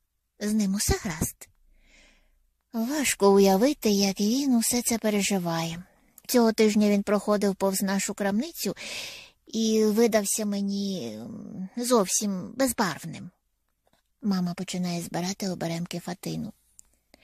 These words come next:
"Маю на увазі емоційно, це не стосується одягу". Вона підморгує мені. "Можеш перевернути табличку, Люба?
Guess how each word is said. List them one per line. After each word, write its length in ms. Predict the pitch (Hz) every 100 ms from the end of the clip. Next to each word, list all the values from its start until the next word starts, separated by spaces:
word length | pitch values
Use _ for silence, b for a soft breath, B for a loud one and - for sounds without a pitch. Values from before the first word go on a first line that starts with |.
| b b b b b b b -
"Маю 380 | 277 254 233
на 160 | 226 226
увазі 480 | 233 254 240 247 233
емоційно, 800 | 254 311 - 277 175 170 156 185
це 140 | - 311
не 100 | 277
стосується 540 | 339 - 262 175 202
одягу". 600 | - 185 175 165 151 185 - _ _ _ _ _
Вона 300 | 185 175 170
підморгує 600 | 233 226 180 165 165 165
мені. 340 | 165 165 160 175 _ _ _ _ _ _ _ _ _
"Можеш 360 | 330 359 254 202
перевернути 640 | - 208 208 202 196 202
табличку, 540 | 208 214 208 196 - 214
Люба? 380 | 202 190 190